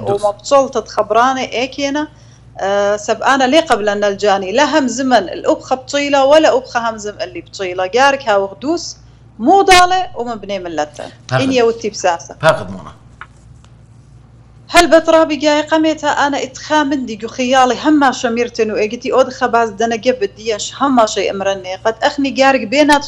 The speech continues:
Speaker 2: أوضالي ها خوي دي قمو قد أو خيلتي إتلن لا ما بالخخلة مو ضالة ما بالخخلة من دوتيلة لا من نن دوتيلة درقولن دوتيلة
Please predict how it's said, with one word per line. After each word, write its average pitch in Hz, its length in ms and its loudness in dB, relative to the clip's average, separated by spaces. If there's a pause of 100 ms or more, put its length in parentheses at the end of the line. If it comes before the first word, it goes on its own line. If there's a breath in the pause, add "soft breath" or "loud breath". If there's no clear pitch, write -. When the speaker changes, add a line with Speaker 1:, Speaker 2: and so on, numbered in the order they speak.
Speaker 2:
أوضالي 269 400 2
ها 247 180 4
خوي 226 440 -2
دي 202 160 0
قمو 285 500 2 (560 loud breath)
قد 233 140 0
أو 339 200 6
خيلتي 269 500 0
إتلن 269 320 -2
لا 320 260 2
ما 415 60 0 (100)
بالخخلة 214 600 -2
مو 233 360 -2
ضالة 160 340 0
ما 214 120 -8
بالخخلة 294 520 0
من 294 240 0
دوتيلة 311 580 2
لا 233 220 2
من 233 260 -4
نن 220 200 -2
دوتيلة 254 380 0
درقولن 226 560 0
دوتيلة 247 460 -4